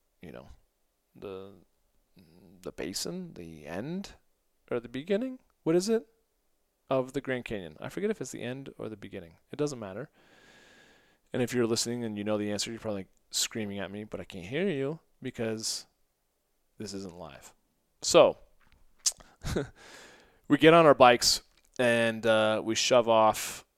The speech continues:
I don't know, nine o'clock maybe. Well, we start, like, running into, like, a couple different tires or pops. We have to change tires. We're, you know, it's hot. We're running into, like, just,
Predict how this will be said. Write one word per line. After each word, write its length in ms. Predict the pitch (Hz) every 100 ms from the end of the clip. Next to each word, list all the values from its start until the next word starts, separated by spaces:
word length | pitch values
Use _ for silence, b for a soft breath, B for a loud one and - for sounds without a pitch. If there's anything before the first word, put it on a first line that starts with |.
| _ _ _
I 180 | - 98
don't 140 | 87 80
know, 160 | 76 - B B B _ _ 107
nine 240 | 95 101
o'clock 420 | 110 - 127 135
maybe. 360 | - 156 165 165 _ _ b b b b b b b _
Well, 320 | 123 120 117
we 80 | 120
start, 520 | - - 123 113 -
like, 280 | 110 107 95
running 360 | - 117 110 107
into, 880 | 104 101 - 107 101 98 98 98 95
like, 260 | 107 -
a 40 | - _
couple 220 | - 113
different 500 | 101 101 - 98 98 _ _ _ _ _
tires 580 | - 135 131 127 123 120
or 60 |
pops. 420 | - 127 117 113 110
We 60 |
have 80 | 101
to 80 | -
change 340 | - 92 -
tires. 880 | - - 139 135 131 127 123 120 113
We're, 340 | 120 104 98 -
you 100 | 107
know, 140 | 101
it's 140 | 95 -
hot. 680 | - - 135 127 123 120 -
We're 120 | 104
running 320 | 104 104 101
into, 320 | 98 - 101
like, 260 | 101 98 -
just, 300 | - 156 -